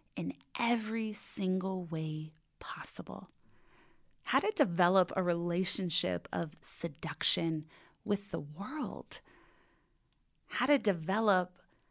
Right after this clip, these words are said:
a sense of knowingness and power within yourself and how you manifest in the world. And how to really activate that beautiful womb energy that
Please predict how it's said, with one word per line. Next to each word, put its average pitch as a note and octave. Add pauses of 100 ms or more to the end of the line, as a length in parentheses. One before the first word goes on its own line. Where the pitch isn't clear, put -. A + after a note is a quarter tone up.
(340)
a E3
sense G3
of E3+
knowingness F3 (140)
and E3+
power F#3+ (380)
within F#3
yourself F3
and E3
how E3+
you E3
manifest D#3+
in E3+
the D#3
world. D3+ (520)
And G3+
how B3+
to A#3
really C#4+
activate F3
that E3
beautiful F#3+
womb F#3+
energy E3
that D#3